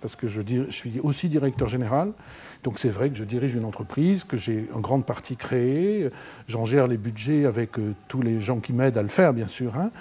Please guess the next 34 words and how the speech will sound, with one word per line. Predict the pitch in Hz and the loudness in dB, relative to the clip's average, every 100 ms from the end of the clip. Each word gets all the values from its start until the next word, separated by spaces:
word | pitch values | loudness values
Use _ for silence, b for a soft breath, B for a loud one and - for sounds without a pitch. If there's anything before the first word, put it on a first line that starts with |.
| B B B | B B B
Euh, | 123 120 113 | 0 2 2
j'en | 110 113 | 0 0
dirige | 117 131 117 | 0 0 0
la | 110 | -2
communication | 120 107 110 - 113 - 180 240 240 | -4 -4 -4 -4 -6 -2 2 2 2
et | 196 247 - | 4 4 2
effectivement, | - 156 - 131 160 208 254 - 147 | -2 -2 -2 -8 -2 -2 -2 -6 -6
j'en | 131 165 | -2 -2
choisis | - 175 147 196 240 | 0 2 4 4 2
les | 147 143 | 2 0
artistes. | 135 - 147 135 - - B B B B | 0 -2 -8 -8 -14 -20 B B B B
Après, | 160 - 262 | 2 4 4
comment | 202 190 | 6 4
on | 180 | 2
choisit | 196 175 | 2 2
un | 175 | 2
artiste ? | 160 - 202 233 - 175 | 0 -2 -2 -2 -2 -2
Euh, | 160 156 156 143 - - - B B B B B B - - | 0 2 2 -2 -6 -20 -20 B B B B B B -4 6
d'ailleurs, | 180 202 | 10 10
j'ai | 147 | 6
plutôt | - 190 - 196 170 - | 2 0 4 4 4 2
tendance | 165 185 139 | 2 2 0
à | 143 | -2
faire | 147 - | -2 0
ça. | - 214 135 - | 4 2 0 -8
Je | 127 | -8
choisis | - - 202 190 | -2 2 4 4
des | 160 143 | 0 0
artistes, | 147 - 196 | 0 -2 -2
je | 131 | -4
choisis | 120 175 143 | -4 -2 -2
pas | 147 185 | -2 -2
des | 143 113 113 | 0 -2 -2
œuvres. | 104 95 | -2 -4